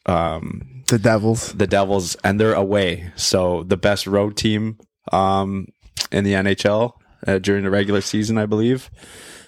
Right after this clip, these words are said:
Speaker 1: And they're that for a reason, you know? They, uh, they got some coaching adjustments, and they're just, they're gonna show Carolina that this isn't gonna be an easy series.
Speaker 2: They put in Luke, Luke Hughes in,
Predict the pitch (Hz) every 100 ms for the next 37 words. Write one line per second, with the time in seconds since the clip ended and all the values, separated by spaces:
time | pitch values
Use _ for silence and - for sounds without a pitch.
0 | - 92 95 95 95 - - 104 104 107
1 | - 107 98 110 110 87 87 - - 90
2 | 90 110 117 - - - - - - -
3 | 95 95 92 92 90 87 90 - 98 95
4 | 92 - 104 - 104 98 101 - 117 117
5 | - 92 90 87 - - - - 92 95
6 | 90 - - 98 98 95 - 95 - 90
7 | 90 92 101 92 90 92 95 90 90 92
8 | 92 92 95 92 92 - 107 127 143 -
9 | - - 127 135 123 123 135 - - -
10 | - 107 131 - 143 143 170 202